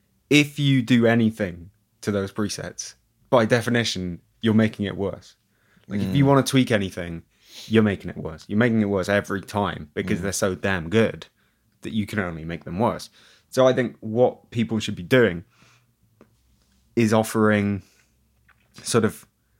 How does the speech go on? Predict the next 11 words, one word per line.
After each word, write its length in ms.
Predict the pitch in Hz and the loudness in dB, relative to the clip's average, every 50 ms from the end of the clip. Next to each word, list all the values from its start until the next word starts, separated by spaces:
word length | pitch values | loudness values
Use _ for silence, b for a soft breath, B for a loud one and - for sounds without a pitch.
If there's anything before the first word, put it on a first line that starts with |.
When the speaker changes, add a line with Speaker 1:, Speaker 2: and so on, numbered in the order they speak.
| _ _ _ _ - | _ _ _ _ -8
Speaker 1:
sketch 440 | - - - 131 - - - - - | -2 2 2 2 2 0 -6 -6 -2
presets. 640 | 131 127 123 - 147 143 - - - - - - _ _ _ _ _ _ _ _ _ _ _ _ _ _ _ _ _ _ _ _ | 0 0 0 0 0 -2 -2 -2 -8 -12 -14 -16 _ _ _ _ _ _ _ _ _ _ _ _ _ _ _ _ _ _ _ _
So 520 | - - 117 113 110 104 104 104 101 - - _ _ _ _ _ _ _ | -4 2 2 4 4 4 2 0 -2 -4 -8 _ _ _ _ _ _ _
<clears throat> 380 | - 185 - 165 160 131 - - | -6 -2 2 2 2 2 2 2
as 140 | 127 123 123 | 2 4 6
well 160 | 143 139 135 | 6 8 8
as 140 | 127 113 110 | 6 6 4
your 360 | 117 113 110 107 101 95 - _ | 4 6 6 6 4 2 -2 _
massively 520 | - 110 120 117 113 - 117 101 104 107 104 | -2 0 2 2 2 0 -2 -2 0 0 2
well-designed 800 | 104 113 110 104 101 98 101 92 104 104 101 98 98 92 87 - _ _ | 4 6 4 4 2 0 -2 -4 -2 -2 -2 -2 -4 -6 -8 -12 _ _
sounds, 520 | - - 135 113 92 87 87 85 - - | -4 -2 0 0 -2 -4 -8 -10 -12 -14